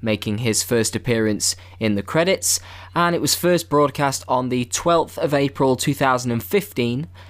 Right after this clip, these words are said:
and it was watched by a new show record of eight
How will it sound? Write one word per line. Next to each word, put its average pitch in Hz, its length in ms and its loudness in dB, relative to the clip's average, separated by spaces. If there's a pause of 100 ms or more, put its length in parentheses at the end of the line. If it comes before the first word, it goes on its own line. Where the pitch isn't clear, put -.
(240)
and 123 180 2
it 120 80 2
was 123 160 0
watched 127 420 0
by 123 380 2
a 120 160 2
new 147 240 4
show 151 320 2
record 123 720 0
of 113 240 -2
eight 139 340 0